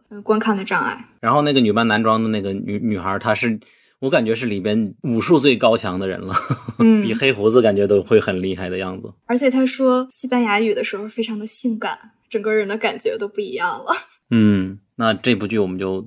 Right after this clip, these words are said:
Speaker 2: 到这里吧。下一部剧我就没看过了，是刚刚出的了，太新鲜了。Minx，风骚女子。
Speaker 1: 就是 Minx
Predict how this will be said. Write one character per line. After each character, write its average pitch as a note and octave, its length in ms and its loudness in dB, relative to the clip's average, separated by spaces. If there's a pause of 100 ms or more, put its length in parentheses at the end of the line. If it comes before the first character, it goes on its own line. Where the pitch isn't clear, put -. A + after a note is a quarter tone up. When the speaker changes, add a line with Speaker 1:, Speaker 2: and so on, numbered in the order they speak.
(100)
Speaker 2:
到 G#2 120 4
这 F#2+ 80 -2
里 F#2+ 100 -4
吧。 F#2+ 200 -10
下 C3+ 160 2
一 A2+ 60 2
部 G#2+ 100 -4
剧 G#2+ 80 -6
我 G2 140 -2
就 F#2+ 80 -6
没 F#2+ 120 -4
看 A2+ 200 -2
过 F#2+ 100 -2
了， F2+ 80 -10
是 A2 160 -4
刚 A#2+ 180 0
刚 A#2+ 160 4
出 G2+ 200 -6
的 F#2 100 -2
了， F#2+ 120 -10
太 B2+ 140 0
新 G2+ 220 -2
鲜 F#2+ 180 -2
了。 F#2 140 -6 (140)
Minx， E3 560 2
风 C3 120 0
骚 A#2 160 4
女 A2+ 120 4
子。 G2+ 200 -8 (140)
Speaker 1:
就 D#4 140 -8
是 C#4+ 260 0
Minx E4 360 -6